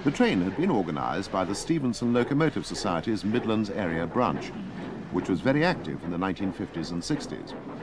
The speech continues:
ensuring that many branch lines and cross-country lines, such as this, were visited by special trains.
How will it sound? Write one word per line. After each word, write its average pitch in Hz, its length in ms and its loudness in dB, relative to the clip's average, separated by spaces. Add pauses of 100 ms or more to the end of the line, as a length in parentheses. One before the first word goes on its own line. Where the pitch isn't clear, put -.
(280)
ensuring 101 520 2
that 73 200 -4
many 120 200 2
branch 127 460 2
lines 73 340 -2
and 78 160 -4
cross-country - 640 -4
lines, 101 320 -4
such - 240 -6
as 123 100 -8
this, 135 240 0 (420)
were 139 180 0
visited 90 520 -2
by 107 180 4
special 110 440 -2
trains. 82 580 -4